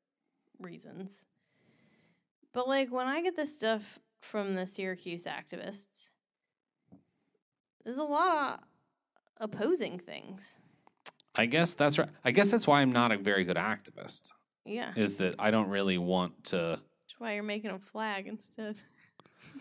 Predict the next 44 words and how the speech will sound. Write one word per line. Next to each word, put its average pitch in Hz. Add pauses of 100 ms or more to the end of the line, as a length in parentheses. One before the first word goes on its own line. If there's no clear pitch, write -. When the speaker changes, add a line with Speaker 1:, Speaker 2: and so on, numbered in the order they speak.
(160)
Speaker 2:
Well, 92
that 101
is, 82
I 98
mean, 87
just -
talk 113
about 87
things 95
that 85
you -
can't 98
get 87
people 95
to 82
pay 90
attention 95
to 87
and 85
also 87
Speaker 1:
<laughs> -
Speaker 2:
pandemic 87
stuff. - (420)
But 143
yeah, 170 (180)
I 143
think 160
that's 143
right. 139
That's 120
why 147
I'm 131
not 123
really 110
much 101
of 87
an 85
activist, 92
is 87
that, 110
like, 87 (100)
I 107
can't 101
sustain, 90